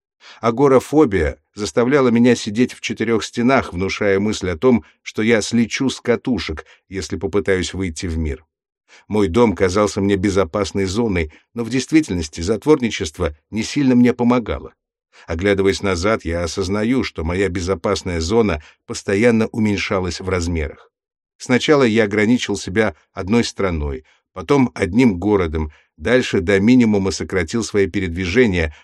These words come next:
а затем и вовсе заперся дома. Пугающие мысли и тревожные ощущения вынудили меня избегать открытого пространства. В итоге я не мог заставить себя выходить из дома на случай, если за его пределами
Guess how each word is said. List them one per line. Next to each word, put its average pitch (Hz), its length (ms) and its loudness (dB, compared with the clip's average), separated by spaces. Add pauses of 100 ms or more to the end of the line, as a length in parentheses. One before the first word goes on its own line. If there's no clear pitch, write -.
(140)
а 104 100 -10
затем 110 340 2
и 127 120 -2
вовсе 120 380 0
заперся 82 460 -4
дома. 78 360 -6 (480)
Пугающие 113 600 2
мысли 113 380 2
и 101 140 -6
тревожные 98 600 0
ощущения 92 880 -2 (200)
вынудили 110 480 2
меня 107 340 4
избегать 101 500 0
открытого 95 460 -2
пространства. 80 760 -6 (480)
В 101 100 -4
итоге 101 300 -2
я 104 140 2
не 104 100 2
мог 101 220 2
заставить 92 500 -2
себя 90 260 -4
выходить 90 460 -4
из 82 140 -4
дома 87 400 0 (220)
на 98 140 -4
случай, 104 600 -2
если 90 640 -2
за 95 180 -2
его 90 240 0
пределами 87 640 -2